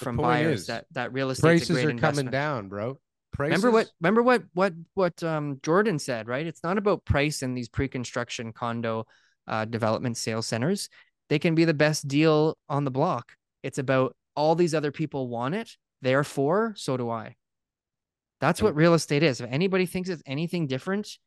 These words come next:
Speaker 1: I'm sorry to tell you, but that's just not the way the market works. So once sentiment returns and we start seeing some stabilization, once rates change, once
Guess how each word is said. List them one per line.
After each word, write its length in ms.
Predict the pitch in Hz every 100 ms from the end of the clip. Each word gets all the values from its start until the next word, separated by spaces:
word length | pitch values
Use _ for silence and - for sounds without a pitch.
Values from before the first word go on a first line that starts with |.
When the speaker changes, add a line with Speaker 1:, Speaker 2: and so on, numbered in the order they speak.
| _ _ -
Speaker 1:
I'm 100 | 131
sorry 260 | - 143
to 60 | 151
tell 220 | 135 147
you, 280 | 139 117 110 -
but 180 | 120 113 - _
that's 240 | 139 127 -
just 160 | 131
not 140 | 135 123
the 80 |
way 100 | 127
the 80 | 123
market 300 | 120 120 127
works. 420 | 123 117 - - - _ _ _
So 100 | -
once 320 | 120 131 180
sentiment 480 | - 175 170 165 160
returns 720 | 143 - 131 120 147 214 196 - _ _ -
and 240 | 123 120
we 80 | 120
start 300 | - 135 127
seeing 340 | - 139 135
some 180 | 127 113
stabilization, 1120 | - 135 123 120 117 151 175 151 - 117 110
once 240 | 120 120 127
rates 540 | 127 175 170 - -
change, 540 | - 131 117 110 110
once 360 | 117 139 139 -